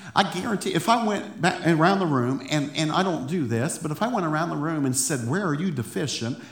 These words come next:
I guarantee you're gonna be able to know what that deficiency is in. And guess what? The Lord,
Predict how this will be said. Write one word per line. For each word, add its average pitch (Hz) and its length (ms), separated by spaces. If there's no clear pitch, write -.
I 180 220
guarantee 180 440
you're 131 180
gonna 147 180
be 143 200
able 143 160
to 143 80
know 151 180
what 117 160
that 117 240
deficiency 127 640
is 120 180
in. 98 280
And 139 120
guess 185 220
what? - 260
The 156 100
Lord, 170 760